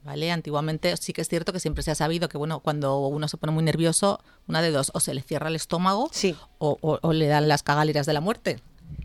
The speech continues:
Speaker 2: También hay personas
Speaker 1: ¿Vale?
Speaker 2: que padecen mucho de estreñimiento.
Speaker 1: Sí, de estreñimiento, sí, sí, porque se, se, se bloquean. Entonces, eh, antes se pensaba que era solo, o sea, eso, que cuando algo nos perturbaba,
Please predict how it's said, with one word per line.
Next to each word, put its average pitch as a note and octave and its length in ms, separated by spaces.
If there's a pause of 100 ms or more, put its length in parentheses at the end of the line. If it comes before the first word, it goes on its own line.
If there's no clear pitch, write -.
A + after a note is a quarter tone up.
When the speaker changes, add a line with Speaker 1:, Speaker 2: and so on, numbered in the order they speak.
(300)
Speaker 2:
También E3 340
hay G3 120 (300)
personas E3 320
Speaker 1:
¿Vale? F#3+ 60
Speaker 2:
que B3 60
padecen F#3 400
mucho F#3 220
de G#3+ 40
estreñimiento. D#3+ 560
Speaker 1:
Sí, F3 240
de G3 80
estreñimiento, D3+ 680
sí, D#3+ 100
sí, E3+ 180
porque - 220
se, C#3+ 380 (440)
se, D3 360
se - 160
bloquean. D#3+ 600 (360)
Entonces, E3+ 580 (240)
eh, E3 180
antes F3+ 220
se G3+ 80
pensaba G3 380
que - 100
era F#3+ 140
solo, G3+ 460
o E3 80
sea, C#3+ 360
eso, C#3 220
que - 80
cuando C3+ 640
algo D#3+ 400
nos D#3+ 480
perturbaba, E3+ 840